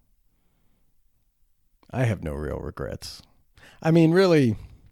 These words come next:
you know, the ice cream man didn't do anything wrong, and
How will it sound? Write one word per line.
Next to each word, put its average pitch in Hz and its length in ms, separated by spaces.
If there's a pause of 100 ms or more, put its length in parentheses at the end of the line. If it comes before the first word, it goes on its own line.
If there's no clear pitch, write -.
(1500)
you - 120
know, - 240 (120)
the 196 140
ice 185 100
cream 110 140
man 98 120
didn't 95 200
do 92 120
anything 85 320
wrong, 92 580 (280)
and 90 680